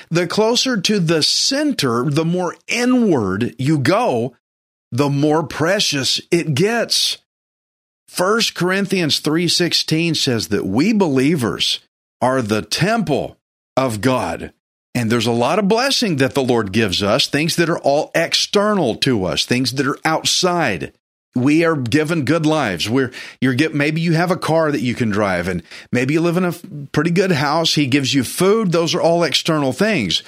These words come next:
But don't allow the external things to cause you to forget about the inward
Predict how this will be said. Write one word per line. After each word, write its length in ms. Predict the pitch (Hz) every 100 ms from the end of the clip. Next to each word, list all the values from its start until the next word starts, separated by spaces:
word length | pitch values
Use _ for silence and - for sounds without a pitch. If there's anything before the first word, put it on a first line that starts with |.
| - - -
But 300 | 123 143 131
don't 320 | 151 185 240 -
allow 400 | 196 196 190 196
the 180 | 175 160
external 720 | 160 139 - - 180 220 180
things 380 | 139 110 98 -
to 100 | 131
cause 380 | - 165 185 170
you 80 |
to 100 | 180
forget 440 | 175 180 139 147 -
about 360 | 139 120 135 135
the 260 | 120 156 -
inward 600 | 175 226 233 240 247